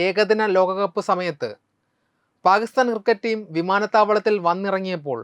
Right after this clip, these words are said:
അവരെ സ്വീകരിക്കുവാനും ആർപ്പ് വിളിക്കുവാനും പോയ ജനക്കൂട്ടത്തെ നമ്മൾ ഞെട്ടലോടെയാണ് കണ്ടത്. അത് ചോദ്യം ചെയ്യാൻ നിന്നാൽ ഇത്തരക്കാർ സ്പോർട്സിൻ്റെയും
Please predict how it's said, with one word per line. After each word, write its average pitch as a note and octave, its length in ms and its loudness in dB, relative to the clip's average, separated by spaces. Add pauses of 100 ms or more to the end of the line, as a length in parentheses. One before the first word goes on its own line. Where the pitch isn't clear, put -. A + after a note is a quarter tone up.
(120)
അവരെ D#3+ 260 0
സ്വീകരിക്കുവാനും F#3 880 -2 (160)
ആർപ്പ് F3 400 0
വിളിക്കുവാനും F#3+ 580 -4
പോയ F#3 200 -4 (140)
ജനക്കൂട്ടത്തെ F3 720 -4 (180)
നമ്മൾ D3+ 280 -8 (140)
ഞെട്ടലോടെയാണ് D#3 720 -2
കണ്ടത്. B2 360 -14 (1000)
അത് F3 140 4 (120)
ചോദ്യം G3+ 380 4
ചെയ്യാൻ A#3 220 4
നിന്നാൽ A3 340 -2 (460)
ഇത്തരക്കാർ G3 600 4 (120)
സ്പോർട്സിൻ്റെയും G#3+ 760 0